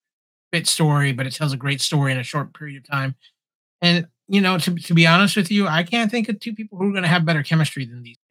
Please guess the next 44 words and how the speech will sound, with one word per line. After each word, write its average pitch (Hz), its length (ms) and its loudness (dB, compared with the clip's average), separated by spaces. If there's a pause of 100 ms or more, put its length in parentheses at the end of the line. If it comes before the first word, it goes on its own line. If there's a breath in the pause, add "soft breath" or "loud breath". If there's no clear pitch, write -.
(220)
in, 143 260 -6
in 139 160 -4
this 131 160 -12
film 123 540 -6
right 143 200 -8
now. 135 360 -8 (520 soft breath)
Um, 147 400 6 (880)
but 165 120 4
yeah, 160 240 6
I 165 60 6
think 202 160 6
if 185 80 2
you're, 202 100 2
if 170 120 2
you're 180 100 4
going 208 320 6
to 208 80 4
say, 190 240 4
"Okay, 156 180 2
I'm 151 260 4
go-, 160 180 2
I'm 151 260 2
doing 156 460 2
something 147 260 2
with 135 120 0
Wimbledon," 143 500 2 (280)
I 143 60 0
think 143 180 2
it's, - 160 -4 (320)
I 143 60 -2
think 147 140 2
you've 143 120 0
gotta 139 260 2
do 131 180 -4
it 131 80 -10
as 120 220 -8
kind 131 220 -4
of 120 80 -6
a 120 240 -8 (440)
streaming 135 460 2
prestige 123 600 -4
T 131 140 -10
V 117 120 -16
series. - 680 -20